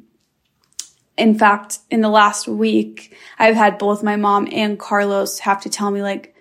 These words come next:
"Bitch, get a job," or, "Bitch, stop thinking about yourself." Like,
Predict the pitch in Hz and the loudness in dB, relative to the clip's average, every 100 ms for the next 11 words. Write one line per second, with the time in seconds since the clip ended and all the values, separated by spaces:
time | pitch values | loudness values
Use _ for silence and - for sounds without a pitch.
0 | _ _ _ _ _ 277 277 - 339 - | _ _ _ _ _ 2 2 0 -4 -8
1 | 233 262 247 214 214 - - - 247 240 | 0 2 2 0 -2 -4 -8 -6 2 2
2 | 226 - _ - 294 285 - 277 269 214 | 2 -4 _ -4 -2 0 0 0 -2 -4
3 | 208 214 214 214 - 240 214 - - - | -4 -2 -2 -2 -4 -4 -6 -2 -2 -2
4 | 226 220 214 | -2 0 -2